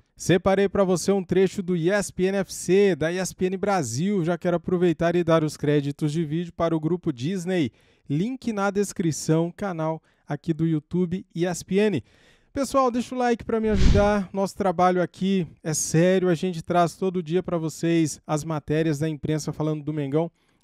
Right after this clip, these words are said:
Deixa o like aí, tá bom? Muito obrigado. E inscreva-se no nosso canal se você é flamenguista, ok?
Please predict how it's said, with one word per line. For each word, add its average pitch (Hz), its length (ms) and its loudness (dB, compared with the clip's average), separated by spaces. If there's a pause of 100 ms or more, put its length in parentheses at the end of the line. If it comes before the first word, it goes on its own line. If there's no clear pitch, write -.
Deixa 185 260 0
o 196 40 -6
like 202 260 0
aí, 185 100 2
tá 143 120 -8
bom? 143 180 -2
Muito 208 260 -6
obrigado. 170 640 0 (300)
E 196 80 0
inscreva-se 202 640 0
no 196 120 -4
nosso 185 300 -4
canal 175 480 -2 (480)
se - 160 -2
você 170 280 0
é 170 40 2
flamenguista, 180 640 -2
ok? 190 380 0